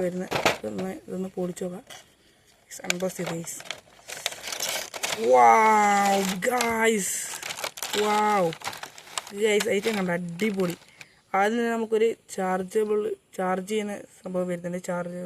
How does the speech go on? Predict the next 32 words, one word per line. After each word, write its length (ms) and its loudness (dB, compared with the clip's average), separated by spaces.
ഫോണായിട്ട് 460 -4
അഡാപ്റ്ററായിട്ട് 480 -4
കണക്ട് 280 -10
ചെയ്ത് 160 -4
ചാർജ് 260 -2
ചെയ്യുന്ന 280 -4
സംഭവം 280 -4
വന്നിട്ടുണ്ട് 300 -8
കേട്ടോ 200 -10
ഗൈസ്, 200 -12
കാണാൻ 260 -8
പറ്റും. 240 -10
ഇതാണ് 220 -10
കണ്ടോ 200 -14
ഗൈസ്, 200 -12
ഇത് 140 -6
ഫോണിൻ്റെ 260 0
അഡാപ്റ്ററായിട്ട് 460 -2
കണക്ട് 240 -4
ചെയ്ത് 140 -2
അവിടെ 180 -2
ഈ 40 0
സാധനം 240 -4
ഇപ്പം 200 -10
കുത്തി 240 -12
കൊടുക്കാം 300 -8
ഗൈസ്. 180 -14
ഇത് 220 -2
അവിടെ 200 -6
ഇത് 100 -6
അടിയിലൊരു 360 -4
സംഭവമുണ്ട്, 340 -6